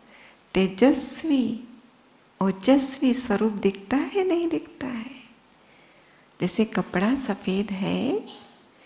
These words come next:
तो सुबह मैंने साफ साड़ी पहनी थी, शाम होते होते बहुत दाग लग गए। तो अभी दाग दिख रहे हैं, पर सुबह वाली साड़ी का भी मुझे अंदाज़ा है या नहीं है कि जब धुली हुई थी तो कितनी अच्छी थी?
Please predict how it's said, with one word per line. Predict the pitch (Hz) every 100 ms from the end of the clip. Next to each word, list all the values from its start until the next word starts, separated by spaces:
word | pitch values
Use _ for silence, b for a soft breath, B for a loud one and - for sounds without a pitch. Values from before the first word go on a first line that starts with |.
| b b b
तो | 254
सुबह | 262 254 277 302
मैंने | 302 311
साफ | 311 - 262 302
साड़ी | - - 294 302
पहनी | 302 311 330 359 349
थी, | - - - - - - - - b b b b
शाम | - 240 262 339
होते | 294 262 247
होते | 247 202 226
बहुत | 247 269 269
दाग | - 311 330 285
लग | 233 -
गए। | - - - - - B B B -
तो | -
अभी | - 302
दाग | 330 240 196 196 254
दिख | 320 240 220 226 285
रहे | 359 403
हैं, | 359 220 - B B B 339
पर |
सुबह | 330 - 240 269 330
वाली | 330 320 330
साड़ी | - 262 226 247
का | 277 302
भी | 320
मुझे | 320 311
अंदाज़ा | 302 240 247 277 320
है | 294 302
या | 403 415
नहीं | 247 247 262
है | - - - - b b b b b
कि | 233
जब | 233 277
धुली | - 208 214 277
हुई | 285 285
थी | 277
तो | 285 285
कितनी | - 233 233 262
अच्छी | 254 - - 208
थी? | - - -